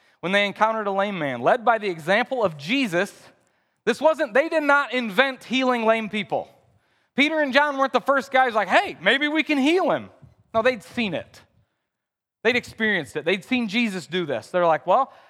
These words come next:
J-, we saw Jesus do it," and led by the Holy Spirit within them, they healed the man. This was not, you don't see Peter and John making this big buildup, like, "Let's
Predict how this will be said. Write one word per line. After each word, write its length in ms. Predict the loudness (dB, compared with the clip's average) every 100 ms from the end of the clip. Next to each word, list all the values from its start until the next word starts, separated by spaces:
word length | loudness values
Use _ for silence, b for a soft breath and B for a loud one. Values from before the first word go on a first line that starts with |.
| B -16
J-, 100 | -8
we 100 | -8
saw 380 | 0 2 2 0
Jesus 480 | -2 -4 -4 -8
do 240 | -6 -2 0
it," 160 | -2 -6 _ _ _ _ _ _ _ _ _ _ _ _ _ _ _
and 300 | 0 2 2
led 200 | 0 2
by 140 | 2 0
the 100 | 0
Holy 220 | -2 -4
Spirit 320 | -4 -4 -2
within 360 | -2 -2 0 0
them, 300 | -2 -4 -6
they 100 | -4
healed 280 | -2 -4 -4
the 80 | -6
man. 340 | -4 -6 -10 -18 _ _ _ _ _ _ _ _ -10
This 140 | -8
was 140 | -6 0
not, 280 | 0 0 -4 b b -8
you 120 | 0
don't 260 | 0 0 -6 -4
see 220 | -2 0
Peter 400 | -2 -4 -4 -2
and 120 | -2 2
John 380 | 2 2 0
making 340 | -2 -2 -2 -4
this 160 | -6
big 440 | -4 -2 -2 -4 0
buildup, 580 | 2 2 2 2 2 0
like, 280 | 0 0 b b b b 0
"Let's 260 | 0 0